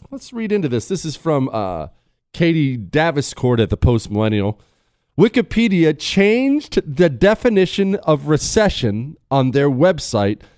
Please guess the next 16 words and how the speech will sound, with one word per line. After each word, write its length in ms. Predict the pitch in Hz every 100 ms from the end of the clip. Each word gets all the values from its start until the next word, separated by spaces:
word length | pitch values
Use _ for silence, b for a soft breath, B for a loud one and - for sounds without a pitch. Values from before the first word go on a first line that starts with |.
| b b
to 160 | - 170
fit 580 | - - - 294 - -
the 100 | 202
Biden 440 | 123 180 185 185
administration's 960 | 175 143 151 151 - 151 147 - 147 120
redefined 800 | 139 196 208 220 - 175 165 147
language. 560 | 147 147 117 95 117 - _ _ _ _
They 200 | - 180
then 360 | 160 202 220 190
locked 560 | 185 220 269 311 - -
the 160 | 190 226
page, 720 | - 233 214 196 202 190 - -
preventing 680 | 196 160 196 208 208 226 208
individuals 920 | 190 185 156 180 165 190 185 185 - b b b
from 260 | - 165 156 -
updating 840 | 190 - 165 165 151 156 160 151